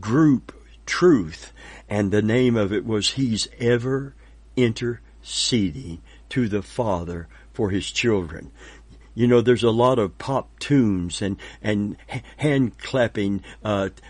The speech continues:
uh, t-, toe tapping tunes out there today that's Christian entertainment. But a lot of the great hymns and great songs of not too long ago had a lot of really good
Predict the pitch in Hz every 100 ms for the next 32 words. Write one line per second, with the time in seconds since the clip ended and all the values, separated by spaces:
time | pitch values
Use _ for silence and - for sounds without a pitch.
0 | - 113 101 - - - - 98 - -
1 | 151 139 - 151 110 98 90 80 - -
2 | - 147 131 104 87 110 92 85 104 92
3 | - 95 107 101 90 98 - - - -
4 | 151 131 - 120 110 131 117 113 104 -
5 | - 180 135 92 82 - - - - -
6 | - - 107 104 104 127 143 139 135 113
7 | 143 139 120 123 127 127 120 117 110 95
8 | 117 131 - - 127 127 117 - 110 98
9 | 113 127 - - - 175 147 139 139 143
10 | 123 123 147 147 85 - - - - -
11 | 117 123 107 104 101 131 127 95 90 90
12 | 98 127 123 120 117 117 - - 127 110
13 | 123 101 92 87